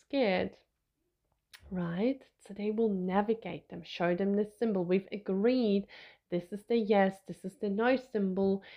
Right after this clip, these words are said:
So you've gotta go with that. And anyone else who comes in, this is yes, this is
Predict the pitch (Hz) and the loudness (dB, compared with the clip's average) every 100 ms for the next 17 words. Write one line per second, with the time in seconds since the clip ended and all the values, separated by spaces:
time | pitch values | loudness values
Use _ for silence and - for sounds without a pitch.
0 | - _ _ _ 233 185 180 180 180 185 | -20 _ _ _ 2 4 6 4 4 0
1 | - _ 175 165 165 160 - 170 180 - | -6 _ -12 -4 -4 -4 -6 -4 -4 -4
2 | - - _ - - - 165 165 170 190 | -8 -10 _ -20 -20 -16 -14 -6 -2 2
3 | 240 285 294 294 285 277 277 320 277 240 | 4 4 4 -2 0 0 0 0 2 2
4 | 247 254 - _ _ - 170 170 190 - | 2 -4 -18 _ _ -12 -6 0 0 0
5 | 277 - 220 202 208 - - 170 165 165 | -10 -2 4 4 4 -4 -12 -8 -6 -6
6 | - 196 | -8 -12